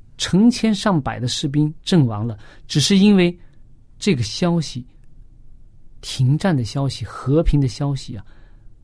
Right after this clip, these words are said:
并没有传到他们那里。通过这个故事，我们可以看到什么？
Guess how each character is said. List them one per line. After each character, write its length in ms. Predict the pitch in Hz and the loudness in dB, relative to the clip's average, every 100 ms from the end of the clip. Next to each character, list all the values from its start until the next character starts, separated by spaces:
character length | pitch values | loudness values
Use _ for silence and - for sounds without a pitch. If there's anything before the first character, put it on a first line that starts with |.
| - - | -20 -2
并 260 | 233 190 | 4 4
没 120 | 120 117 | 4 0
有 120 | 110 | -4
传 400 | - - 120 107 | -2 -2 -2 -2
到 160 | 147 147 | 2 0
他 180 | - 110 | 0 -8
们 140 | 101 | -8
那 120 | 98 | -8
里。 120 | 98 - - - - - - - - - - - - - - - - - - - - - - - - - - - - - - - - - - - - - - - - - - - - - - | -12 -18 -20 -20 -20 -20 -20 -20 -20 -20 -20 -20 -20 -20 -20 -20 -20 -20 -20 -20 -20 -20 -20 -20 -20 -20 -20 -20 -20 -20 -20 -20 -20 -20 -20 -20 -20 -20 -20 -20 -20 -20 -20 -20 -20 -20 -14
通 200 | - 202 | -4 -2
过 120 | 180 | -2
这 160 | 165 170 | -2 -4
个 80 | 107 | -4
故 160 | 147 | -6
事， 160 | 120 110 | -4 -4
我 80 | 101 | -4
们 120 | 107 | -4
可 140 | - | -6
以 40 | 120 | -8
看 220 | - 131 | -8 -10
到 140 | 98 | -10
什 180 | 90 - | -14 -18
么？ 100 | 139 | -18